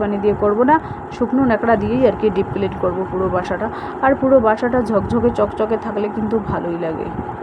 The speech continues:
আর ঝকঝকে না থাকলে ঠিক মনমরা লাগে, নিজেকে অত কাজে, কাজের মধ্যে নিজেকে, উম, মানে এনার-, নিজের মধ্যে একটা এনার্জি যে পাই, সেটা পাই না।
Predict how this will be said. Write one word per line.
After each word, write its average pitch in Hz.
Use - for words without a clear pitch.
আর 190
ঝকঝকে 226
না 202
থাকলে 202
ঠিক 240
মনমরা 196
লাগে, 185
নিজেকে 196
অত 190
কাজে, 240
কাজের 208
মধ্যে 240
নিজেকে, 214
উম, 202
মানে 196
এনার-, 226
নিজের 220
মধ্যে 220
একটা 226
এনার্জি 226
যে 208
পাই, 208
সেটা 220
পাই 185
না। 175